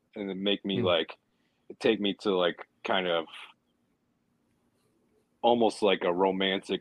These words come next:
Speaker 1: movie-esque, like, feeling, like, kinda put me in that mind frame. I was wondering if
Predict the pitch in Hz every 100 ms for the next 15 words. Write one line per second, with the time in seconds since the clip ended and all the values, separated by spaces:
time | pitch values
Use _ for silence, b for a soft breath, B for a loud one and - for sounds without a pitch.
0 | 92 95 95 95 95 90 87 - 95 87
1 | - _ - 101 85 - 98 92 87 85
2 | 82 82 - 92 82 - 104 95 90 87
3 | 80 87 87 90 90 92 82 85 b b
4 | b - 92 92 98 107 101 90